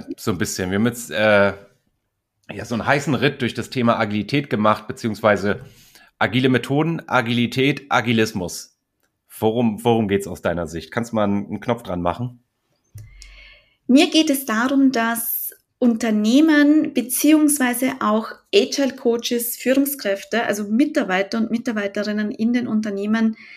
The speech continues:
Speaker 2: erkennen, dass Agilität mehr ist, als nur die,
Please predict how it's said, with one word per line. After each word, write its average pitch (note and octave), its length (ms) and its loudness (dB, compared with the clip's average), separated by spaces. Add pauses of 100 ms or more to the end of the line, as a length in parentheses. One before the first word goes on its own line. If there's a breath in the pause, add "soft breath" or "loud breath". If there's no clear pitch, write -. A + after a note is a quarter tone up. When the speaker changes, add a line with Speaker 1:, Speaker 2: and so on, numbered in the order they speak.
(400 loud breath)
Speaker 2:
erkennen, A#3 880 0 (220 loud breath)
dass A3 220 -2
Agilität A3+ 800 -2
mehr G#3+ 300 2
ist, G#3+ 100 -2
als G3+ 140 0
nur G#3+ 100 0
die, G3+ 120 0